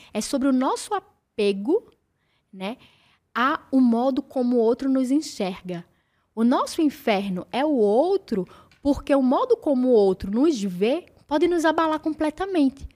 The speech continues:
Então, por exemplo, se o outro não me vê tão boazinha assim, tão inteligente assim, tão bonita assim,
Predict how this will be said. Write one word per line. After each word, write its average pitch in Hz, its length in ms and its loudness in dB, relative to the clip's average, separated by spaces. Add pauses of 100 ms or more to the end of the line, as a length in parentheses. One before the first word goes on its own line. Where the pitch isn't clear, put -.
(220)
Então, 247 200 -2
por 262 160 -2
exemplo, 233 320 -2
se - 160 -4
o 311 40 2
outro 240 320 0
não 226 120 0
me 233 120 2
vê 214 140 2
tão 311 300 0
boazinha 220 460 2
assim, 220 420 -4 (280)
tão 277 140 4
inteligente 214 560 0
assim, 214 420 -4 (320)
tão 339 200 2
bonita 277 380 2
assim, 247 440 -2